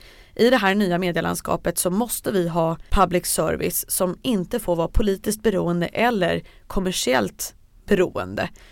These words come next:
utan man ska vara oberoende från de här för att, eh, det ska, för att tilliten till media ska vara fortsatt starkt i Sverige. Men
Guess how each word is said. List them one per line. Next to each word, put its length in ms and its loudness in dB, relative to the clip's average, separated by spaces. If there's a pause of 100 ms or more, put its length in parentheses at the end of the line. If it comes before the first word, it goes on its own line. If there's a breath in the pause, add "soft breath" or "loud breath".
(160 soft breath)
utan 280 0
man 120 0
ska 140 -4
vara 120 2
oberoende 560 2
från 180 -6
de 120 -4
här 160 -2
för 160 0
att, 380 -2 (240 soft breath)
eh, 180 -2
det 100 0
ska, 400 0
för 160 0
att 60 0
tilliten 600 2
till 400 -6
media 320 -2
ska 180 -2
vara 220 2
fortsatt 340 -4
starkt 360 -6
i 140 -4
Sverige. 420 -4 (380 soft breath)
Men 380 4